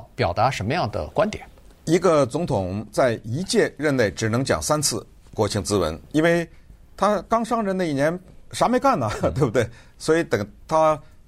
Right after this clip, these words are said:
Speaker 2: 到了第二年时候才能讲嘛，对不对？第二年、第三年、第四年，所以是这么一回事儿。所以今天呢，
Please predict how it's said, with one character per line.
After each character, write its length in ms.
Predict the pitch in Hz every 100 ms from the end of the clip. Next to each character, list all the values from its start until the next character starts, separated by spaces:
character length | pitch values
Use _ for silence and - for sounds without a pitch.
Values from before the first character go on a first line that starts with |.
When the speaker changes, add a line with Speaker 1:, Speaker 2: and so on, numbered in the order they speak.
| -
Speaker 2:
到 140 | - 147
了 160 | 131
第 100 | 123
二 140 | 233 -
年 160 | 120
时 60 | 104
候 40 |
才 140 | 117 107
能 100 | 104
讲 160 | 98
嘛， 180 | 67 73 -
对 80 | 87
不 80 |
对？ 140 | 85 87
第 120 | 135
二 140 | 131
年、 220 | 117 87 92
第 100 | 113
三 160 | 113
年、 160 | 107 92
第 80 | 104
四 160 | - 78
年， 180 | 60 - - - -
所 160 | -
以 60 | 107
是 140 | 110
这 100 | 117
么 100 | 147
一 60 | 92
回 140 | 90
事 100 | 87
儿。 60 | 82
所 120 | -
以 60 | 127
今 180 | 175 165
天 240 | 160 147
呢， 160 | 139